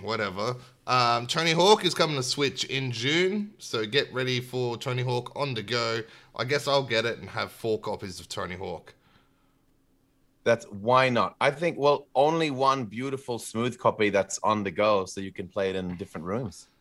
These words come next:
Speaker 1: That's very, very true. Um, there's a new Watch Dogs, uh, update available now, some more co-op stuff, a new character added, all this new stuff. So go check it
Speaker 2: Co-op
Speaker 1: out.
Speaker 2: could be interesting.
Speaker 1: It
Speaker 2: I
Speaker 1: could,
Speaker 2: think that
Speaker 1: it,
Speaker 2: could be fun.
Speaker 1: it could be, it could be, yeah,
Speaker 2: I wonder
Speaker 1: it's,
Speaker 2: how they're
Speaker 1: uh,
Speaker 2: gonna do it.
Speaker 1: Watch Dogs Legion, by the way, it's not one or two, it's Watch Dogs Legion.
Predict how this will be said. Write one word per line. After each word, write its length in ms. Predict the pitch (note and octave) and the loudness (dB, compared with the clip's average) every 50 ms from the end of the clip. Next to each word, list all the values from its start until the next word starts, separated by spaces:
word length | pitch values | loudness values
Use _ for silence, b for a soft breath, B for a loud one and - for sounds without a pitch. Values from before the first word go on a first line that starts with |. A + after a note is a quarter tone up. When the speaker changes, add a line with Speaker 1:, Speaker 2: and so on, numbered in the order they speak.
| _ _ _ _ _ _ _ - | _ _ _ _ _ _ _ -8
Speaker 1:
That's 220 | E2 G2 G2+ - - | -8 -8 -8 -8 -4
very, 300 | G#2+ A2+ A2 A2 G#2+ G#2+ | -2 0 0 0 0 -2
very 280 | G2 G#2 G2+ G2+ G2+ F#2+ | -2 -2 -2 -2 -2 -4
true. 400 | - - - B2 A#2+ G#2+ G2 - - | -6 -6 -4 -2 -2 -2 -4 -6 -6
Um, 320 | A2+ B2 B2+ B2+ B2+ B2+ | -4 -2 0 0 0 0
there's 180 | B2 B2 A#2 B2+ | -2 -4 -4 -4
a 40 | C3 | -2
new 140 | C3+ C3 B2 | -2 -2 -2
Watch 300 | A#2 C3 C3 C3 - - | -2 -2 -2 -2 -6 -4
Dogs, 600 | C#3+ C#3 C#3 C3+ B2+ C3 B2+ - - - - - - _ - - | -2 0 0 -2 -2 -6 -12 -14 -12 -12 -12 -14 -16 _ -8 -4
uh, 340 | A#2 A#2+ A#2 A2+ - F#2+ A#2 | -2 0 0 0 -2 -4 -6
update 220 | - C3 B2 G#2+ | -4 -4 -4 -4
available 380 | F2 A2 A2+ A2+ A2 F#2+ G2+ G2 | -2 -4 -4 -4 -4 -6 -8 -10
now, 360 | G2+ A2 A#2 A#2+ B2+ B2+ B2+ | -8 -6 -4 -2 -2 -2 -2
some 200 | B2 B2+ - G#2+ | -4 -6 -8 -8
more 100 | G#2 G2 | -8 -8
co-op 320 | - - - A#2 A#2 A2+ - | -8 -6 -6 -6 -6 -6 -8
stuff, 380 | - - - A#2+ A#2 A2+ - - | -12 -8 -6 -4 -4 -4 -4 -8
a 20 | G#2 | -14
new 140 | G2+ G#2 | -14 -14
character 480 | G2+ - B2 A2+ A2+ A2 G#2+ - - - - - | -12 -10 -8 -6 -6 -6 -8 -10 -14 -14 -10 -4
added, 420 | A2+ A2+ A2 A2 A2 G#2+ G2+ - - | -4 -4 -4 -4 -6 -8 -10 -12 -10
all 200 | F2 G#2+ A2 G#2+ | -10 -10 -10 -10
this 260 | G2+ G2 - - - _ - | -10 -10 -12 -14 -14 _ -14
new 180 | F#2+ A2 G#2 G2+ | -10 -10 -10 -8
stuff. 440 | - - - C3+ C#3+ C#3 C#3 - B B B B B B B | -10 -8 -2 2 2 2 0 -2 B B B B B B B
So 160 | - - G#2+ | -10 -10 -6
go 200 | G#2 B2 B2 A#2+ | -4 -2 -2 -2
check 240 | A2+ - - C3+ A#2 | -4 -6 -4 -4 -4
it 40 | - | 2
Speaker 2:
Co-op 240 | - A3+ A#3+ B3 A#3+ | 6 8 8 8 6
Speaker 1:
out. 40 | - | 4
Speaker 2:
could 160 | E3+ D3+ B2 | 0 2 2
be 140 | B2+ A#2 A2+ | 2 4 4
interesting. 640 | A2+ A2+ - B2+ A#2 - - - F3 G#3 B3+ G#3 - | 2 2 2 0 -2 -2 -2 -2 -4 -4 -4 -8 -8
Speaker 1:
It 160 | - F#3 G#3 G#3 | -8 -8 -6 0
Speaker 2:
I 40 | E3 | 2
Speaker 1:
could, 100 | F#3+ F#3 | 4 4
Speaker 2:
think 100 | D3 - | 4 2
that 100 | A2+ A2+ | 0 0
Speaker 1:
it, 40 | |
Speaker 2:
could 80 | - - | 0 -2
be 60 | F2+ E2+ | -6 -8
fun. 200 | - - E3+ G#3+ | -4 -2 -2 0
Speaker 1:
it 60 | F3 D3 | 0 -2
could 220 | E3+ C#3+ C3+ B2+ | -4 -4 -4 -2
be, 280 | C3+ C#3+ E3 G#3 G3 E3+ | 0 0 0 0 -2 -4
it 100 | F3 - | -6 -6
could 200 | - C#3+ A#2+ - | -8 -8 -8 -6
be, 100 | C3+ C#3+ | -6 -6
yeah, 300 | E3+ G3 F3+ D3+ B2+ D3+ | -6 -4 -6 -2 0 2
Speaker 2:
I 60 | E3 F3+ | 2 2
wonder 160 | G3+ G3+ G3 | 2 2 2
Speaker 1:
it's, 100 | - B2 | 4 4
Speaker 2:
how 60 | A#2+ A#2+ | 4 4
they're 80 | - | 2
Speaker 1:
uh, 40 | - | 2
Speaker 2:
gonna 160 | D#3 D3 C#3 | 2 0 -2
do 240 | C3 - F3+ F3 D3+ | -2 -2 -2 -2 -2
it. 120 | G#2+ - G#2 | -2 -2 -2
Speaker 1:
Watch 280 | B2+ D3+ E3 D#3+ - - | 0 0 2 2 2 0
Dogs 260 | D3 C3 C3 A#2 A2+ | 0 0 0 -4 -4
Legion, 360 | A2+ A#2+ A#2 G#2+ G#2 G#2 F#2 | -4 -4 -4 -4 -8 -12 -10
by 140 | F2 F#2 E2+ | -10 -8 -8
the 60 | E2+ | -6
way, 140 | F2 F#2+ G#2+ | -6 -6 -6
it's 120 | - - | -6 -8
not 180 | G#2+ - - - | -14 -14 -14 -12
one 160 | F#2 G#2 F2+ | -10 -10 -8
or 100 | F2+ F2+ | -10 -10
two, 220 | - - C#3 D#3 C#3 | -12 -12 -10 -10 -10
it's 140 | B2+ - - | -10 -10 -14
Watch 200 | F#2+ - - - | -14 -14 -10 -10
Dogs 260 | G#2+ F2 F#2 F#2 F#2+ | -12 -10 -10 -10 -8
Legion. 380 | G2 F#2 F#2 F2+ - F2 E2 | -8 -8 -8 -8 -12 -14 -14